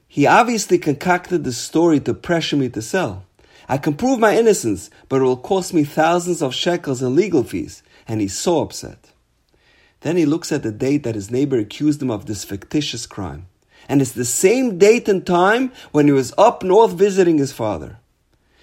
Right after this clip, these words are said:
He files a motion and the claim is dismissed.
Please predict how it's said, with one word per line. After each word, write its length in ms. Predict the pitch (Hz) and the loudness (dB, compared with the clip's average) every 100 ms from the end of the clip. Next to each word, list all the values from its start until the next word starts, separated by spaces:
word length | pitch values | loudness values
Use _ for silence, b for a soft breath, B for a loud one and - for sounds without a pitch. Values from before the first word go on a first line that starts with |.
| _ | _
He 140 | 110 | -14
files 420 | 110 147 156 151 | -4 0 2 2
a 80 | 147 | 0
motion 560 | 127 123 147 196 208 - | 0 0 0 -4 -8 -10
and 120 | 120 | -8
the 80 | 101 | -8
claim 320 | 101 - 139 | -8 -6 -4
is 120 | 113 101 | -4 -10
dismissed. 500 | 92 - 71 - | -14 -14 -18 -20